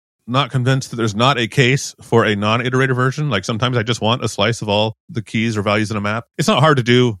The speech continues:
manually, which is what happens. You do a for loop and build that yourself. But now you can do it with an iterator. So then we have insert, which allows you to sort of merge maps together, uh, without reading the source map into memory all at once.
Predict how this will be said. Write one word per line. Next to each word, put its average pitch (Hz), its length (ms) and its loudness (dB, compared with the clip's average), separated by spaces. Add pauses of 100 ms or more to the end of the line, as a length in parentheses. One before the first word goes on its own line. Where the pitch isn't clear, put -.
manually, 113 360 -2
which 107 160 -2
is 95 60 -8
what 90 140 0
happens. 110 340 -2
You 87 160 -4
do 92 140 -4
a 82 40 -4
for 90 200 -4
loop 113 200 -6 (120)
and 87 100 -10
build 90 160 -6
that 87 80 -6
yourself. 117 460 -6 (100)
But 95 180 -4
now 117 120 0
you 131 120 0
can 117 100 -2
do 110 60 0
it 104 40 -4
with 101 100 -2
an 95 60 -6
iterator. 104 400 -4 (300)
So - 100 -4
then 151 100 0
we 175 60 2
have 151 100 2
insert, 160 420 -2 (100)
which 117 720 -2
allows 123 360 0
you 127 100 -2
to 110 720 -2
sort 147 180 0
of 107 80 0
merge 110 400 -2
maps 110 340 -4
together, 147 520 0 (400)
uh, 104 200 2
without 120 440 2
reading 120 580 -2 (100)
the 92 360 -4
source 185 360 0
map 117 320 0
into 110 200 -4
memory 107 260 -2
all 92 120 -4
at - 60 -10
once. 92 440 -8